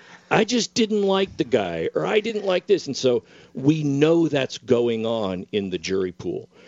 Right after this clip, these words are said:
Um, so in the case of Simpson, we have that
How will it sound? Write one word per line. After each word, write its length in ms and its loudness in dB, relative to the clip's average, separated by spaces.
Um, 560 0
so 360 0
in 120 0
the 60 0
case 300 -2
of 80 -4
Simpson, 420 -4
we 120 0
have 280 -4
that 340 -4